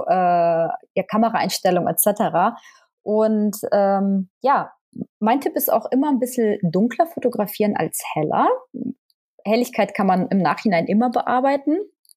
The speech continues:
Und, äh, lieber RAW als in J peg. Das sind so halt an die Fotografen-Tipps noch so ein paar, die ich mit auf den Weg geben kann. Also so ein paar Skills. Und ja, die Erwartungshaltung einfach runterschrauben, den Tag genießen, ähm,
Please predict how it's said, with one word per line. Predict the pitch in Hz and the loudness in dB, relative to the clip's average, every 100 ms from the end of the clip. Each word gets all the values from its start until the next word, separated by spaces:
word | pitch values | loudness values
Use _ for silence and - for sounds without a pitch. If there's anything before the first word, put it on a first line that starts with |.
| _ _ _ - - - | _ _ _ -18 -16 -4
Und, | 196 196 196 180 - | 0 2 0 0 0
äh, | 185 175 | 2 2
lieber | 196 247 226 | 2 2 0
RAW | 180 175 185 233 - | 0 2 2 2 0
als | 175 - | -2 -2
in | 165 | -4
J | - 214 226 | 0 0 0
peg. | 269 269 - | -2 0 -2
Das | 175 | -2
sind | 185 - | -4 -2
so | 185 180 175 | 0 2 2
halt | 156 165 165 - | 2 0 0 -2
an | 165 | -2
die | 170 | -2
Fotografen-Tipps | - 170 - 165 226 247 226 226 - | -2 -4 -2 0 0 -2 -2 -4 -4
noch | 240 | -4
so | 233 240 | -2 -2
ein | 233 | 0
paar, | 226 233 220 | 0 0 2
die | 214 | 0
ich | 214 214 | 0 0
mit | 214 | -2
auf | 208 | -2
den | 214 | 0
Weg | 214 214 | 0 0
geben | 202 208 | 0 0
kann. | - 208 202 | 0 0 0
Also | 190 185 | -2 -2
so | 180 | -2
ein | 185 | 0
paar | 190 180 180 - - | 0 0 -2 -10 -8
Skills. | - - 262 240 226 - - - - - - - | -6 -4 0 0 0 -8 -14 -14 -14 -14 -16 -4
Und | 226 233 226 - _ _ _ | 0 2 0 -6 _ _ _
ja, | - 302 | -2 -2
die | 294 185 | 0 0
Erwartungshaltung | 180 254 269 247 262 240 247 - | 2 0 0 0 0 0 0 -2
einfach | 190 185 - | -2 -2 -2
runterschrauben, | 196 202 - 214 220 233 233 | -2 -2 0 0 2 0 0
den | 220 196 | 0 0
Tag | 226 220 220 | 0 0 2
genießen, | 226 220 226 208 214 254 262 - | 2 2 0 0 2 0 -2 -4
ähm, | 202 196 196 190 190 196 | 0 2 2 2 2 0